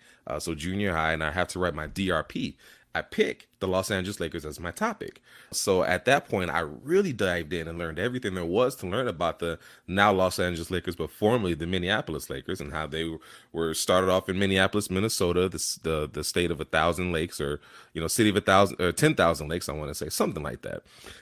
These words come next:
So they got a lot of lakes, so hence the name Lakers, which makes sense now, 'cause in California, I'm like, "Why would they have the Los Angeles Lakers in California?" But, you know, I digressed. I didn't know that was at the time. Now I get it. Ever since then,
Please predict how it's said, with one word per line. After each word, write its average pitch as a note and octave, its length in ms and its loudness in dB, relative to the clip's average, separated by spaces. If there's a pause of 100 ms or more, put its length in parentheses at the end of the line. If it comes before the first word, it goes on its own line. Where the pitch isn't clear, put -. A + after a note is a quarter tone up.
So B2 160 -2
they A2+ 80 4
got A2 140 8
a F#2+ 60 4
lot C3 180 8
of C3+ 60 6
lakes, - 380 2 (120)
so G#2+ 160 4
hence A2 180 4
the A2 80 -4
name G#2+ 220 2
Lakers, F2+ 340 0
which - 240 -4
makes G2 320 0
sense B2 320 2
now, D#2+ 280 -4
'cause E2 220 -6
in E2+ 100 -6
California, A#2+ 440 -2
I'm A#2+ 60 -2
like, G2+ 120 0
"Why G#2 160 2
would C3 140 0
they A#2 120 0
have G#2+ 200 -2
the G2+ 80 -6
Los G2+ 220 0
Angeles F2+ 520 -4
Lakers E2 640 -6 (400)
in D#2+ 140 -6
California?" E2 680 0
But, D#2+ 320 -2
you G#2+ 120 -6
know, F#2 100 0
I G#2+ 160 2
digressed. E2 480 0
I A2+ 60 0
didn't G#2 160 2
know F2 80 2
that F2 80 2
was E2 120 -2
at E2 80 -6
the - 80 -10
time. G2 300 -2 (300)
Now D#3 100 6
I D#3+ 80 6
get F#3+ 180 4
it. - 140 -2 (1120)
Ever D3 200 4
since C#3 380 -2
then, G#2 520 -2